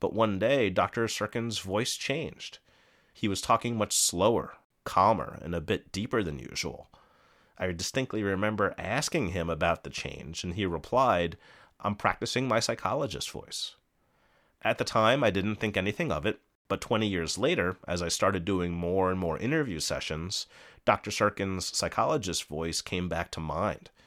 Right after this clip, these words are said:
and I realized how leveraging this technique could result in more productive interviews. Here's how you can do so. There are five elements to your psychologist's voice:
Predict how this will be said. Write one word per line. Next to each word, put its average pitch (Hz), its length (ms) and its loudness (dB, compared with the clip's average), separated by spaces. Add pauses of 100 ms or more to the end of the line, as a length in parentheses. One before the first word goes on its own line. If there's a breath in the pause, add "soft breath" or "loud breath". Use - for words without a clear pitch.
(340 soft breath)
and 90 160 -2
I 82 60 0
realized 92 720 4
how 82 200 2
leveraging 95 580 0
this 80 160 -2
technique - 680 -4
could 87 300 -2
result 87 600 0
in 87 220 -2
more 82 260 -2
productive 82 480 -4
interviews. - 640 -4 (360)
Here's 80 260 -6
how 87 100 -2
you 98 180 -2
can 113 160 -8
do 120 120 -4
so. - 280 -8 (1120 soft breath)
There 127 140 8
are 113 60 6
five 170 480 4
elements 110 560 2
to - 220 -6
your 87 580 0
psychologist's 107 760 4
voice: - 520 -10